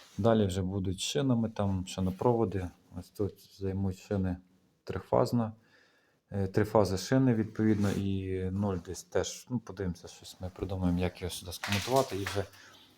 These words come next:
відходи будуть туди, на цю сторону, і тут вже будуть автоматичні всі вимикачі і тому подібні речі.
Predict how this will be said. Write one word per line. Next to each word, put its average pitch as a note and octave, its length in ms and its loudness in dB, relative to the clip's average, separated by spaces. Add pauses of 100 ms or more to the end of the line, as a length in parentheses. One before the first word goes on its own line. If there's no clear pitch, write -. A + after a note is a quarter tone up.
(200)
відходи G#2 360 2
будуть F#2+ 240 -2
туди, F#2+ 240 2
на F2 120 0
цю F2+ 140 -10
сторону, G#2 500 4
і F2 40 -2
тут F2+ 180 -6
вже F2+ 140 -6
будуть F2 440 -12 (1120)
автоматичні F#2+ 640 0
всі F#2 200 -2
вимикачі F2+ 600 0 (840)
і F#2 100 -6
тому F2+ 260 -2
подібні F2 400 0
речі. E2 340 -2